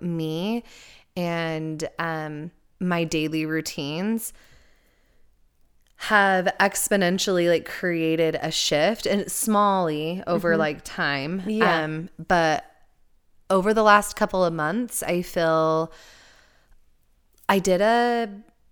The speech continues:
Speaker 1: yoga training, um, in, uh,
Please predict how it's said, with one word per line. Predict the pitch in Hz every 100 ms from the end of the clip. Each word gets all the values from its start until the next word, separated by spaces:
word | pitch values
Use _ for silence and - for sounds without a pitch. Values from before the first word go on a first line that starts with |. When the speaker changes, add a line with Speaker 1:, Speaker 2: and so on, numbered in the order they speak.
| _ _ _ -
Speaker 1:
yoga | 208 208 190 208 196 196
training, | 190 - - 170 165 165 175 202 -
um, | 190 185 180 -
in, | 175 170 170 175 - -
uh, | 170 170 170 170 170 175 170 170